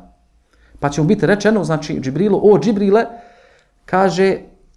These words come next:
„vagaj među ljudima”, kaže, „pa vrati onome kome je učinio nepravda”, znači, vrati onome kome je učinio nepravda, vrati mu, znači, od onog kome je učinio nepravdu, znači, poravnaj račun.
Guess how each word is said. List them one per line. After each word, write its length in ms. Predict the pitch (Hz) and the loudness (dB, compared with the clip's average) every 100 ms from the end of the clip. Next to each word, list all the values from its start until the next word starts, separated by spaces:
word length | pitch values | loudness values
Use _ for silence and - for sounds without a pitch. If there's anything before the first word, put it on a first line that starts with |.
| _ _ _ _ - | _ _ _ _ -12
„vagaj 480 | 123 135 240 233 185 | -4 2 4 4 2
među 220 | 165 147 | 2 2
ljudima”, 380 | 147 143 117 95 | 4 4 2 -2
kaže, 280 | 156 160 151 | -2 -2 -2
„pa 120 | 151 | -4
vrati 540 | 139 147 214 247 233 196 | -2 2 2 0 -4 0
onome 340 | 220 220 202 | 2 2 0
kome 160 | 196 180 | -2 0
je 40 | |
učinio 300 | 180 180 185 | 0 0 -2
nepravda”, 520 | 160 165 160 127 107 - | -2 -2 0 -2 -2 -8
znači, 260 | 110 117 127 | -12 -10 -6
vrati 380 | 123 180 - | -2 -2 -2
onome 240 | 185 190 151 | -6 -4 -4
kome 140 | 151 | -2
je 40 | 170 | -2
učinio 200 | 175 151 | -2 -4
nepravda, 560 | 196 202 175 220 - - - _ _ _ _ _ _ _ _ _ _ _ _ _ _ _ _ _ _ | 0 0 0 -2 -4 -14 -20 _ _ _ _ _ _ _ _ _ _ _ _ _ _ _ _ _ _
vrati 380 | 135 131 165 - | -6 0 0 0
mu, 100 | 175 | -4
znači, 220 | 165 170 | -6 -4
od 60 | 170 | -2
onog 140 | 190 | -2
kome 140 | 170 175 | -2 -6
je 40 | |
učinio 200 | 165 208 | -4 0
nepravdu, 420 | 160 160 120 101 - | 0 0 -2 -4 -10
znači, 260 | 110 - | -12 -12
poravnaj 360 | - 139 175 135 | -4 0 0 2
račun. 380 | 147 147 240 | 0 0 -2